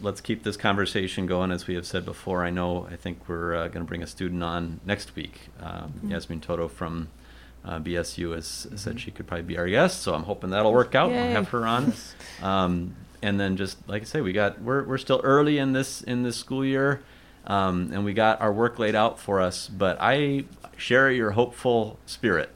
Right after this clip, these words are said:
Speaker 1: that
Speaker 3: Good.
Speaker 1: we can do this.
Speaker 3: Yes.
Speaker 1: And, uh, let's keep moving forward.
Speaker 3: Well, well, Father Tom and Meg, I thank you guys for, for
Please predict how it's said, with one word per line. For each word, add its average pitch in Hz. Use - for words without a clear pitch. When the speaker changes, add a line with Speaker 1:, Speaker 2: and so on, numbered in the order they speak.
Speaker 1:
that 87
Speaker 3:
Good. 113
Speaker 1:
we 107
can 113
do 113
this. 80
Speaker 3:
Yes. 110
Speaker 1:
And, 87
uh, 85
let's -
keep -
moving 104
forward. 107
Speaker 3:
Well, 151
well, 143
Father 170
Tom 135
and 113
Meg, 120
I 135
thank 143
you 131
guys 110
for, 110
for 120